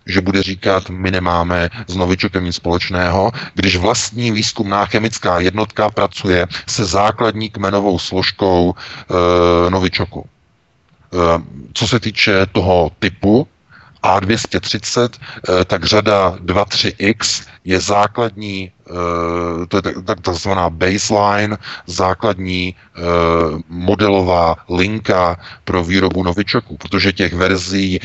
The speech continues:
je A dvě stě třicet jako základní chemická base-, baseline, eh, druhá je A dvě stě třicet jedna, dvě stě třicet, eh, dvě stě třicet dva až dvě stě třicet, myslím, sedm. To je, eh, jsou, je to z-, základní řada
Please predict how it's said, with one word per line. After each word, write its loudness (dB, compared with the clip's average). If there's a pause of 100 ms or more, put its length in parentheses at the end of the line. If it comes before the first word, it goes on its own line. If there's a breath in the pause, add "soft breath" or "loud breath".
(120)
je 0
A 2
dvě -2
stě -4
třicet -4
jako -2
základní -2
chemická -4
base-, -2
baseline, 0
eh, -2
druhá 2
je -2
A 2
dvě -4
stě -8
třicet -6
jedna, 0
dvě -4
stě -6
třicet, -8
eh, -4
dvě 0
stě -6
třicet -4
dva 2
až -2
dvě -2
stě -6
třicet, -4
myslím, -6
sedm. 2 (440 loud breath)
To 2
je, 4 (240)
eh, 2
jsou, -2
je -2
to 2
z-, -6 (240)
základní 0
řada 0